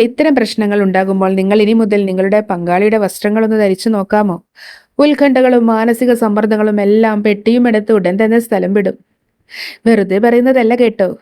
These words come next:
ബ്രിട്ടീഷ് സർവകലാശാലയിലെ ഗവേഷകർ നടത്തിയ പഠ-, പഠനങ്ങളിൽ നിന്ന് വ്യക്തമായ ഒരു കാര്യമാണിത്.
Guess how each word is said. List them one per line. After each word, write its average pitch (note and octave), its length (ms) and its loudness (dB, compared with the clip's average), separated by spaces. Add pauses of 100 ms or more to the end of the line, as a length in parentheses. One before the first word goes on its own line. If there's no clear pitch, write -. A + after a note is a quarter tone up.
(460)
ബ്രിട്ടീഷ് D#4 400 0
സർവകലാശാലയിലെ G3+ 960 0
ഗവേഷകർ G#3 600 0
നടത്തിയ G3 400 0
പഠ-, F3 360 -4
പഠനങ്ങളിൽ F#3 520 0
നിന്ന് A3+ 220 2
വ്യക്തമായ G#3 540 0
ഒരു A#3 120 2
കാര്യമാണിത്. G#3+ 600 -2